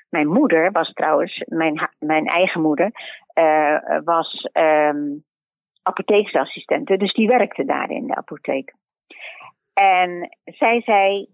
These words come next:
"Ik geef een Duitser geen hand." Ze heeft op dat moment direct haar schort uitgedaan en ze is direct de apotheek uitgelopen.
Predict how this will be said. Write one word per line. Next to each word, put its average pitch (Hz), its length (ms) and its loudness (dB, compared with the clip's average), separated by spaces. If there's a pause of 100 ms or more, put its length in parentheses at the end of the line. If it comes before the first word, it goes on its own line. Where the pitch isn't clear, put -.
(120)
"Ik 269 180 -2
geef 277 400 -2
een 190 160 -12
Duitser 190 560 -2
geen 294 520 0
hand." 269 320 0 (120)
Ze - 60 2
heeft 151 340 -4
op - 160 -4 (100)
dat - 220 -2
moment 165 380 -4
direct 180 420 2
haar 151 140 -6
schort - 440 -4
uitgedaan 185 720 -2 (640)
en 180 320 0
ze - 100 -4
is 170 120 -6
direct 175 320 0
de - 60 -2
apotheek 175 560 -4
uitgelopen. - 800 -6